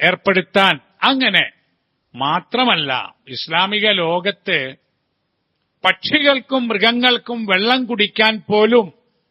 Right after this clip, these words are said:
വഖഫ് ഏർപ്പെടുത്തിയിരുന്നതായി നമുക്ക് ചരിത്രത്തിൽ കാണാൻ സാധിക്കും.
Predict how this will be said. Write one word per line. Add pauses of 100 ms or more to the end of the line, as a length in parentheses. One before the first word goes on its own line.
(140)
വഖഫ്
ഏർപ്പെടുത്തിയിരുന്നതായി (360)
നമുക്ക്
ചരിത്രത്തിൽ
കാണാൻ
സാധിക്കും.